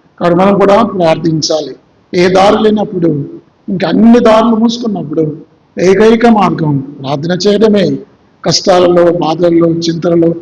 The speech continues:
worry-లో, ఆందోళనలో సర్వస్వం కోల్పోయినప్పుడు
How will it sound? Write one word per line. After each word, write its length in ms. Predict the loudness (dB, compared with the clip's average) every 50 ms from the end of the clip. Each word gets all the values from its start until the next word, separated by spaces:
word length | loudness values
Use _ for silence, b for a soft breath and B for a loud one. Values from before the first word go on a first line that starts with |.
| -12 -16 -18 _ _ _ _ _ _ -2
worry-లో, 600 | 0 2 2 4 4 4 4 4 4 2 2 0 -4 -8 -8 -6 -4
ఆందోళనలో 580 | -2 0 2 2 2 2 2 2 0 0 0 0 -2 -4 -14 _ _ _ _ _ _ _ -10
సర్వస్వం 600 | -6 -2 0 2 2 0 0 2 2 4 4 4
కోల్పోయినప్పుడు 840 | 4 4 2 2 2 0 -4 -4 -4 -6 -6 -6 -4 -4 -4 -4 -6